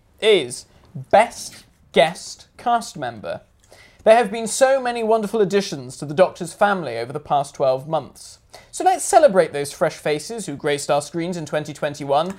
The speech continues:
and gloss over the handful of individuals who have conspired to make the rewatches of some twenty-first century Doctor Who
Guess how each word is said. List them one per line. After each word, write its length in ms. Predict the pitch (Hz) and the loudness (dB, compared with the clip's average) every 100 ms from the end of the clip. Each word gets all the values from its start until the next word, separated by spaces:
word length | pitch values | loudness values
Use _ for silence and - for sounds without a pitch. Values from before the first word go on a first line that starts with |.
| - _ | -14 _
and 100 | 233 | 4
gloss 240 | 285 277 | 6 6
over 220 | 277 233 226 | 6 6 4
the 80 | |
handful 340 | 208 220 233 240 | 2 0 -2 -4
of 80 | 226 | -2
individuals 680 | 226 208 175 151 165 165 | -2 0 0 -2 -4 -4
who 60 | 214 | -4
have 100 | 202 | -6
conspired 580 | 214 214 - 202 196 190 | -6 -6 0 2 2 -2
to 180 | - 208 | -6 -4
make 300 | 185 180 175 | -2 -2 -6
the 60 | |
rewatches 680 | 170 190 185 180 - 175 160 | -4 -2 2 2 2 -4 -4
of 120 | 139 | -8
some 300 | - 214 196 | 0 0 0
twenty-first 480 | 180 165 147 147 139 | -4 -6 -6 -6 -6
century 260 | 147 - 143 | -8 -8 -8
Doctor 240 | 147 156 | -8 -8
Who 220 | 156 160 | -8 -8